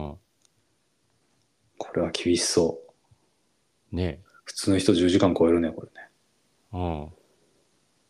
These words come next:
Speaker 2: で、さらに去年よりコースきつくなってるってみんな言ってるからさ。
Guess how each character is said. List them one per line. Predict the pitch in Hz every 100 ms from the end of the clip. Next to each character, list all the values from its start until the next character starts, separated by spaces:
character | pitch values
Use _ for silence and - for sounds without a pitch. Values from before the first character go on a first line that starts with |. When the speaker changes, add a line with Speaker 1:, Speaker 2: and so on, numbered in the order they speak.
| _
Speaker 2:
で、 | - 104 104 107
さ | 101 139
ら | 135
に | 123 107 95 90
去 | 131
年 | 127 107
よ | 95
り | 95
コ | -
ー | 101
ス | 98
き | -
つ | -
く | 110
な | 110
っ | -
て | 85
る |
っ | 82
て | 82
み | 92
ん |
な | 92
言 |
っ | 90
て | 101
る | 90
か | 73
ら | 73
さ。 | 82